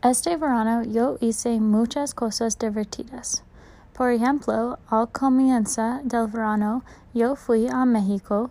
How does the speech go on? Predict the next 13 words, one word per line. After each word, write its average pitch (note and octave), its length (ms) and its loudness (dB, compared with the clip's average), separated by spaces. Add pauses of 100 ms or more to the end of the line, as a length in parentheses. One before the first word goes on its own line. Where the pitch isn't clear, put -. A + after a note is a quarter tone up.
con A#3+ 300 2
mi A#3+ 120 4
amiga A#3 560 2
y A3 120 2
mi A#3 320 2 (160)
mamá G#3 520 2 (360)
para A3+ 520 4
cuatro A#3 520 -2
días. - 560 -8 (680)
Estaba A#3+ 480 2
caliente A3 760 0
en G#3 160 0
México G#3 640 -4